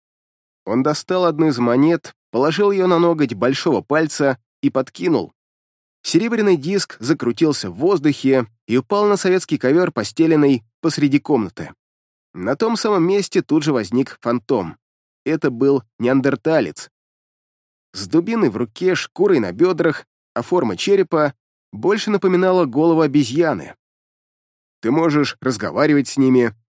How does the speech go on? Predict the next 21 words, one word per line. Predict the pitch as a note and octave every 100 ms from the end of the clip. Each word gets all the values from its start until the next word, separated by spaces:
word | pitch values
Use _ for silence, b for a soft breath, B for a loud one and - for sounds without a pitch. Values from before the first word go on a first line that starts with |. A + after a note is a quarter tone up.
| _
можешь | - E3 G3+ F#3 E3
просить | F3+ E3 F#3 D#3
сражаться | B2 A#2 D#3 D3+
на | C#3
твоей | A#2+ A#2 B2+
стороне, | - - D#2+ G#2 C#3+ A#2+ _ _ _ _ -
но | E2
самое | A2+ F#3 E3 A2+
главное | E2+ D3+ G#3 D3+ F#2 F2
заключается | B2 C3+ - B2 - F2+
в |
том, | - F#2+ D3+
что | - E3+
каждый | C#3+ C3 F#2+
из | F2 -
них | D#2+ C3 D3 - _ _ -
может | F2+ C#3+ D#3+ C#3+
передать | C#3+ A#2 C3+ -
тебе | F#2+ A2+
свой | C#3 B2+ C#3
дар. | B2 E3+ G2+